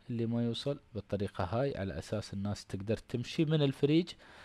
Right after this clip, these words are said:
من غير ما تاخذ رفع عودة دايركت لمنو؟ للمدرسة هني. هذا ما راح يتم فاضي، بس ما راح ينحط فيه حاليا أشياء.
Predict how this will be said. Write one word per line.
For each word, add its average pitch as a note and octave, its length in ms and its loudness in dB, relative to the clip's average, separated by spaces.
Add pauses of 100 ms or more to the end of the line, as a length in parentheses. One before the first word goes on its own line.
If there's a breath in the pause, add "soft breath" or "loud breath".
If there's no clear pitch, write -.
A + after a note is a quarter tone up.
(220 loud breath)
من A2 80 4
غير A#2+ 200 10
ما A2 80 2
تاخذ G#2+ 320 4
رفع G#2 260 2
عودة A#2 200 4
دايركت G#2+ 460 2
لمنو؟ G2+ 300 0 (720 soft breath)
للمدرسة G#2+ 500 2
هني. - 160 -10 (440 loud breath)
هذا F#3+ 380 12
ما F#3+ 180 10
راح F3+ 160 10
يتم D3+ 200 4
فاضي، G#2+ 460 2 (300)
بس C#3+ 380 4
ما D3 120 6
راح C#3 180 2
ينحط A#2+ 280 -2
فيه - 180 0
حاليا G#2 640 2
أشياء. G2+ 460 0